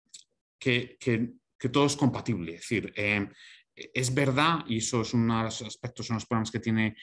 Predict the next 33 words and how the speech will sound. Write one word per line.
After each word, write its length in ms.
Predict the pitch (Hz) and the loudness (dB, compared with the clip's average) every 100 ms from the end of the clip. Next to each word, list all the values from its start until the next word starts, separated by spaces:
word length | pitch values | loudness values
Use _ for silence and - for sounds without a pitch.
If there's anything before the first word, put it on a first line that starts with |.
| - - | -16 -4
el 120 | 113 | -2
debate 280 | 107 107 110 | 0 0 0
educativo 360 | 104 104 117 | -2 -2 -4
en 80 | 107 | -4
España, 580 | 101 - 147 139 151 143 - | -4 2 4 6 4 0 -4
que 480 | 123 127 135 - _ | 0 2 0 -4 _
podemos 240 | 123 120 135 | -4 -2 -2
encontrar, 500 | 131 135 131 131 - - - 120 | 0 2 0 0 -8 -20 -12 -6
mm, 160 | 113 110 - | -6 -4 2
una 220 | 139 135 | 2 4
parte 300 | 139 139 131 | -2 -2 -2
de 80 | 127 | 0
la, 300 | 123 123 123 | 0 0 -2
de 80 | 123 | -2
la 60 | |
opinión 280 | 117 127 120 | 0 2 4
pública 380 | 143 139 135 104 | 4 2 2 -4
que 100 | 98 | -6
apoya 640 | 95 127 127 131 123 123 123 - _ | -6 0 2 4 4 2 -2 -14 _
esta 300 | 113 - 123 | -8 -4 -4
visión 240 | 110 - 123 | -2 2 2
más, 280 | 117 117 - | 2 0 0
eh, 180 | 110 104 | -2 -2
socioemocional, 1040 | 113 - 107 104 110 127 135 131 135 135 - - | -8 -8 -8 -6 -2 2 4 4 2 0 -14 -6
eh, 400 | 107 107 107 110 - | 0 2 0 -2 -2
más, 400 | 113 113 120 - | 0 0 -2 -4
más 260 | 107 113 117 | -2 -2 -4
basada 420 | 110 117 107 107 | -6 -4 -2 0
en, 140 | 110 | -2
en 120 | 110 110 | -2 -2
las 160 | 98 | 0
nuevas 180 | 120 110 | 0 0
competencias, 920 | 107 104 107 147 147 147 165 - - | -2 -2 2 2 4 2 0 -4 -14